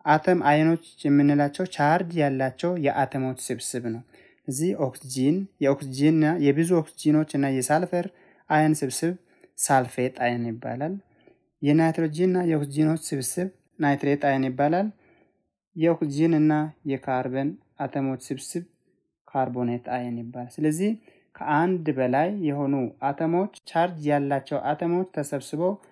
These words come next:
ፖሊ አቶሚክ አየኖች ሊሆኑ ይችላሉ። ከብዙ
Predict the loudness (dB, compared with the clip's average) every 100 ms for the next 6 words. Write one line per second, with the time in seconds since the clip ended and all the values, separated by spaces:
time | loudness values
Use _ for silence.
0 | _ _ _ -2 0 2 2 0 -2 -2
1 | -4 -2 -2 -2 0 -2 -4 -8 -6 -6
2 | -6 -6 -6 -8 -12 -14 -14 -20 _ _
3 | _ _ -20 _ _ -6 -2 2 2 4